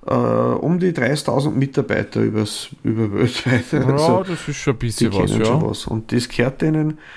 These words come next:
Speaker 1: die produzieren das im deutschsprachigen
Speaker 2: Mhm.
Speaker 1: Raum, wird's von einer Hand-, Tochterfirma, äh, also auch Handels G S M B H, weitervertrieben,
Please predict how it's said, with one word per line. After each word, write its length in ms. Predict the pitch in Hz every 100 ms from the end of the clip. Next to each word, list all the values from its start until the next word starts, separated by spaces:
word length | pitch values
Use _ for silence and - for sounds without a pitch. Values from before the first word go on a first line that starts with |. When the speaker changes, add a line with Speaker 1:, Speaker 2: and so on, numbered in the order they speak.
| - -
Speaker 1:
die 80 | 135
produzieren 600 | 127 123 123 123 165 180
das 180 | 170 165
im 300 | 151 151 139
deutschsprachigen 840 | - - 92 117 185 240 165 151 147
Speaker 2:
Mhm. 60 |
Speaker 1:
Raum, 360 | 123 104 135 147
wird's 220 | 147 135
von 280 | - 131 123
einer 180 | 120 117
Hand-, 300 | 147 165 -
Tochterfirma, 760 | 165 - 190 - 170 160 156 - - - - - - - - _ _ _ _ _ _ -
äh, 60 | - 62 62 - 60 - - -
also 180 | - -
auch 240 | 82 123
Handels 360 | 127 143 151 151
G 140 | 143
S 160 | 135 -
M 120 | 147
B 140 | 143 131
H, 360 | 117 139 135
weitervertrieben, 880 | 101 - - - - 127 139 147 139